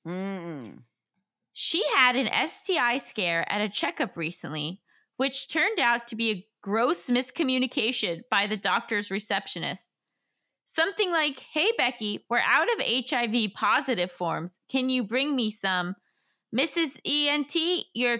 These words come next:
Speaker 2: test results are back.'"
Speaker 1: Ah!
Speaker 2: Recounting the story to me, she talked about how she was frantically trying to figure out how that could have happened. "I don't think it can survive long enough in air to pick it up off a toilet.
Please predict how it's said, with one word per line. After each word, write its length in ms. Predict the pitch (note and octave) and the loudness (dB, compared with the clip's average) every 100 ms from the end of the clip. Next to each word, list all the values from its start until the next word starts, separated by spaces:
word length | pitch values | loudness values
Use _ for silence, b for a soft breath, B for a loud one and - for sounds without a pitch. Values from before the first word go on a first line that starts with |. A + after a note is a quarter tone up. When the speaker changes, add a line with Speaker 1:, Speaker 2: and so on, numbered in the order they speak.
| A#3 | -2
Speaker 2:
test 300 | - C4 - | 0 0 0
results 400 | A#3+ G3 E3 E3+ | -2 -2 -4 -4
are 100 | D#3 | -4
back.'" 260 | D#3 - - | 0 2 4
Speaker 1:
Ah! 840 | A#3 D5+ D5 C5+ C5 B4 F#4 D#3+ - _ _ _ _ B B B B - | 4 4 2 4 6 6 4 0 -10 _ _ _ _ B B B B -2
Speaker 2:
Recounting 640 | D#4 A#4+ B4+ G4 F#4+ F4+ | 0 2 4 4 2 -2
the 100 | C#4 | -2
story 380 | C#4+ C4+ C4 C#4+ | -2 0 2 2
to 140 | C4+ G#3+ | -2 -4
me, 300 | F3+ F3 - | -4 -4 -8
she 140 | B3 | -6
talked 300 | A#3 C#4+ - | 0 0 0
about 220 | G#4 F4 | 0 0
how 140 | E4 C4 | 2 0
she 160 | - | -2
was 180 | B3 A#3+ | -4 -6
frantically 600 | - A3 A3 B3+ D#4+ D4+ | -4 -2 -2 -2 -6 -6
trying 300 | D4 B3+ A3 | -4 -2 -2
to 60 | A3 | -2
figure 300 | - G3+ F3+ | -4 -4 0
out 200 | F3 E3+ | 0 0
how 160 | G3 F3 | -2 0
that 180 | F#3+ | -2
could 120 | - B3 | -2 -4
have 100 | C4 | -2
happened. 520 | D4 F4+ D#3+ F#2+ - _ _ _ _ _ _ - | -2 -2 -4 -8 -14 _ _ _ _ _ _ 0
"I 160 | C#4 | 2
don't 180 | A#4+ F4+ | 2 0
think 160 | D#4+ D4 | -2 -2
it 140 | C4+ | 0
can 160 | C#4+ A#3+ | 0 0
survive 440 | A3+ G3+ A3+ C4 | 0 2 2 2
long 220 | A#3 G3+ | 2 2
enough 300 | G3 F3+ G3+ | 2 0 -2
in 80 | G3+ | -2
air 240 | B3+ C4+ | 0 0
to 100 | A3+ | -2
pick 220 | A3+ C4 B3+ | -4 -2 0
it 80 | |
up 140 | A3+ A#3+ | -2 0
off 180 | G#3+ A3+ | -2 -2
a 60 | |
toilet. 540 | G#3 - B3 C#4 F3 | -8 -4 -2 0 -2